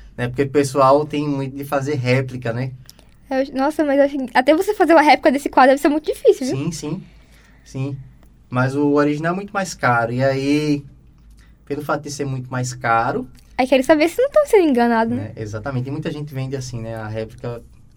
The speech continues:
Speaker 2: Tem um episódio de Sherlock Holmes, da B B C, que ele sabe que o quadro é falso,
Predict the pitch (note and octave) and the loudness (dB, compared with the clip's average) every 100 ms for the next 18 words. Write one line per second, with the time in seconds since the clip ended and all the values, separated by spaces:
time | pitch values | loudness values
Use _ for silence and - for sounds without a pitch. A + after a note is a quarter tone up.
0 | - - - D#4 E4+ G4 F#4+ D#4+ - F#4 | -20 -20 0 2 4 6 6 6 6 6
1 | E4+ D#4+ C#4+ C#4+ C4+ D4+ - - - - | 8 6 6 4 4 0 -10 -20 -20 -20
2 | - C4+ C4+ C#4 D4+ - C4+ C4+ D4 C#4+ | -6 -2 0 2 0 4 4 6 2 2
3 | - C4 C4 D4 C#4 C#4 B3+ C4 C4 B3+ | 4 4 4 -2 2 4 6 6 6 4
4 | B3+ B3+ B3 C4 - C#4+ | 2 4 4 4 0 -8